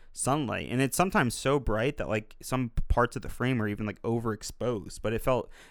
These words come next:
it feels very intentional to just kind of bring that heat and that intensity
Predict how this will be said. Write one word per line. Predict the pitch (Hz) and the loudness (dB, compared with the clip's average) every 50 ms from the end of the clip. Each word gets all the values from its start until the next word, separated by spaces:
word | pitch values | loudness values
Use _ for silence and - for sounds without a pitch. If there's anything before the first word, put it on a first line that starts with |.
| - | -2
it | - 185 - | -2 0 2
feels | 196 202 208 160 | 6 6 6 6
very | 123 139 139 135 123 | 6 4 4 4 2
intentional | 113 104 - - 139 147 - - 120 98 90 87 90 | -2 -4 -2 -2 -2 -2 -2 -2 -4 -4 -4 -4 -6
to | - - 110 107 | -6 -6 -6 -6
just | 107 107 - | -6 -6 -4
kind | 127 120 | -2 -2
of | 110 101 - | -2 -4 -4
bring | - 110 113 117 117 110 | -4 -2 0 0 0 0
that | 107 95 - | -2 -4 -6
heat | - - - 117 113 104 - | -8 -6 -2 -2 0 0 -2
and | - 104 104 | -2 -2 -4
that | 92 | -4
intensity | 76 92 - - 110 110 107 - 107 95 101 98 104 - | -4 -6 -8 -6 -6 -6 -6 -6 -8 -8 -6 -6 -6 -8